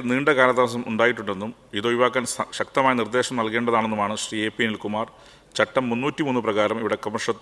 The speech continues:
ക്രമപ്രശ്നത്തിലൂടെ ഉന്നയിച്ചത്. ഇത് സംബന്ധിച്ച് ബഹുമാനപ്പെട്ട നിയമം, വ്യവസായം, കയർ വകുപ്പ് മന്ത്രിയും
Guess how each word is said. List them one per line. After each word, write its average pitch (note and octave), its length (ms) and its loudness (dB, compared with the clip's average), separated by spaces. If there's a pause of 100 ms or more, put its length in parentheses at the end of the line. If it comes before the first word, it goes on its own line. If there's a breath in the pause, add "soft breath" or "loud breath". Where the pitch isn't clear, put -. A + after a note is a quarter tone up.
(100)
ക്രമപ്രശ്നത്തിലൂടെ A2+ 600 -2
ഉന്നയിച്ചത്. G2 360 -6 (640)
ഇത് D3+ 140 2
സംബന്ധിച്ച് D3 420 2
ബഹുമാനപ്പെട്ട A#2+ 420 2 (100)
നിയമം, A#2+ 300 2
വ്യവസായം, A#2 480 2
കയർ B2 200 4
വകുപ്പ് A#2+ 220 2
മന്ത്രിയും G#2+ 300 -2